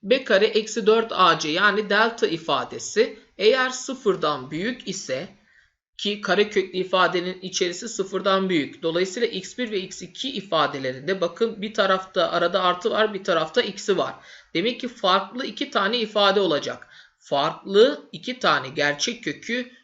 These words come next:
olacak bizim denklemimizin ve zaten bu formüllerle de bulunabilir. Eğer çarpanlarını ayırabiliyorsanız zaten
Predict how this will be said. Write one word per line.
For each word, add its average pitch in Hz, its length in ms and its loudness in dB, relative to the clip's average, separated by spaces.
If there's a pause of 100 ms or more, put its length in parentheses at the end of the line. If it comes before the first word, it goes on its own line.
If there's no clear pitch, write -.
(120)
olacak 165 580 0 (180)
bizim 165 420 -4
denklemimizin 147 760 -2
ve 220 260 2
zaten 202 460 0 (160)
bu 196 380 -2
formüllerle 135 720 -4
de 220 200 0 (220)
bulunabilir. 160 720 -2 (180)
Eğer 170 300 2
çarpanlarını 170 680 -4
ayırabiliyorsanız 135 880 -2
zaten 170 500 -2